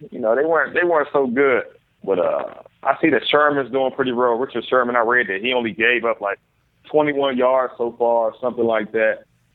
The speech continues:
Josh Norman had a couple good weeks. His last week was, well, I, it depends on how you look at it, 'cause,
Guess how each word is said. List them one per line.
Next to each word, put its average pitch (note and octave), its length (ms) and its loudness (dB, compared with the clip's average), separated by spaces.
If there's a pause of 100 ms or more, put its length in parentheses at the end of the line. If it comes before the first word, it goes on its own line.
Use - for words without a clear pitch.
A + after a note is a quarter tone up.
(240)
Josh C#3+ 320 2
Norman C#3+ 380 -2
had C3 180 2
a A#2+ 40 -4
couple B2 320 -2
good A#2 180 -2
weeks. A#2 360 -4 (460)
His C3 120 -6
last C3 320 4
week B2+ 160 -2
was, G#2 140 -4
well, G#2+ 280 2
I, C3 320 2 (640)
it A3 80 2
depends G3 300 0
on D#3+ 100 4
how D3+ 60 2
you C#3+ 100 -2
look D#3 260 -2
at A#2 180 0
it, A2+ 100 -8
'cause, A2+ 160 -6